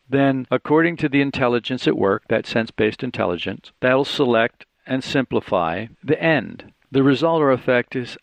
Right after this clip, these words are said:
again, one. Thinking from ends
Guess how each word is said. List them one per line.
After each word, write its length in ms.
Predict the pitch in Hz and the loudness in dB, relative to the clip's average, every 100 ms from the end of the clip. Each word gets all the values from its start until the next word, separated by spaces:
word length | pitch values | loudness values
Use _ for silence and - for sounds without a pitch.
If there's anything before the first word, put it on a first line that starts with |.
| - | -6
again, 500 | 120 117 113 110 101 | -2 0 0 -2 -6
one. 560 | 95 95 82 73 69 73 - _ - | -2 -2 -2 -4 -10 -18 -20 _ -4
Thinking 360 | 156 170 165 | -2 -2 -4
from 200 | 139 131 - | -2 -4 -4
ends 560 | - 156 127 110 107 | -2 0 2 -2 -6